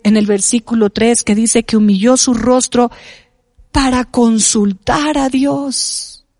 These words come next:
Josafat no dejó la arrogancia ni la soberbia a un lado,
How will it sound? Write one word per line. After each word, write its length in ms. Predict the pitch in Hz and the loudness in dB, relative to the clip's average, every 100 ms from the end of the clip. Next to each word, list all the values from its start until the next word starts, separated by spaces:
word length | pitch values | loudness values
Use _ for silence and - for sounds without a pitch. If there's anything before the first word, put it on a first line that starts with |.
| _ _ - _ _ _ _ _ _ _ _ _ _ _ _ _ _ _ _ _ _ _ _ _ _ _ - - - _ _ _ _ | _ _ -20 _ _ _ _ _ _ _ _ _ _ _ _ _ _ _ _ _ _ _ _ _ _ _ -20 -20 -20 _ _ _ _
Josafat 720 | - 240 233 220 254 233 196 | -4 -2 -2 0 0 0 0
no 180 | 202 208 | 0 -2
dejó 560 | 214 - 220 190 202 - _ _ _ _ _ - | -4 -4 -2 -2 -6 -16 _ _ _ _ _ -2
la 120 | 202 | 0
arrogancia 680 | 202 196 208 208 190 196 180 | 0 0 0 0 0 -2 -2
ni 140 | 175 | -2
la 140 | 185 | -2
soberbia 500 | 185 196 196 185 185 | -4 -4 -2 -2 -2
a 60 | 185 | -4
un 100 | 190 | -4
lado, 340 | 190 202 - | -4 -6 -10